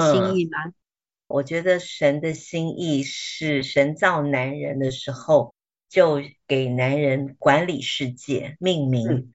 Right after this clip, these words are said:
Speaker 2: 其实神赋予男人的责任就是管理，而且是工作。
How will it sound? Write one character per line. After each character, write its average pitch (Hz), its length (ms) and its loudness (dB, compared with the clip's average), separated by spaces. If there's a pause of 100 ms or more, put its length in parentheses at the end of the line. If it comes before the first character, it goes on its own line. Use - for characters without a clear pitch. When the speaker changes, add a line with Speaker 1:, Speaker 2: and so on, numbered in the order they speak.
(160)
Speaker 2:
其 - 220 -6
实 190 340 2 (540)
神 180 480 0
赋 226 300 2
予 147 140 2
男 139 280 4
人 143 140 2
的 143 100 2
责 131 320 -2
任 143 380 -2
就 160 160 -4
是 135 560 -6 (300)
管 127 360 0
理， - 300 -8
而 151 120 -6
且 120 140 -10
是 135 160 -12
工 131 260 0
作。 127 380 -6